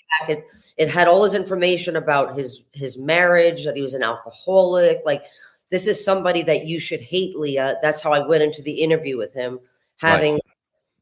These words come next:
Speaker 1: I had to read that D A pack that Scientology put out. Ag-, again, they're only interested in these things. They have no problem with people being,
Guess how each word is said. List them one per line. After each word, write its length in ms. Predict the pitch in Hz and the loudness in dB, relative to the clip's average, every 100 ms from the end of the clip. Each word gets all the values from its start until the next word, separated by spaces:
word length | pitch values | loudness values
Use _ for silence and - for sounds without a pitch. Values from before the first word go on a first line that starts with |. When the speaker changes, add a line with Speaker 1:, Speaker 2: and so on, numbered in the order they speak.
| _ 156 | _ -2
Speaker 1:
I 80 | |
had 220 | 156 160 160 | 2 2 0
to 80 | |
read 320 | 139 160 147 147 | -4 -4 -2 -2
that 180 | 139 | -2
D 180 | 139 139 | -2 -2
A 200 | 139 147 | -2 -2
pack 320 | 131 110 - | -4 -6 -4
that 140 | 127 120 | -2 -2
Scientology 760 | 135 123 120 156 160 123 107 | -2 -4 -2 0 2 0 -6
put 140 | - 107 | -8 -8
out. 220 | 82 - _ | -10 -16 _
Ag-, 220 | 175 190 | 2 4
again, 520 | - - 208 254 202 170 | 4 4 8 8 8 6
they're 240 | 180 - | 4 8
only 280 | 233 254 226 | 6 6 4
interested 720 | 196 247 - 226 - - 175 | 0 0 0 0 0 0 2
in 160 | 160 151 | 2 0
these 260 | 175 185 | -4 -4
things. 200 | 190 185 185 | -2 0 0
They 60 | |
have 80 | 170 | 2
no 100 | 196 | 0
problem 560 | - 202 185 160 151 143 | -2 2 2 0 -4 -4
with 160 | 151 | -6
people 300 | 165 160 151 | -6 -10 -12
being, 440 | 123 147 135 131 | -8 -6 -4 -6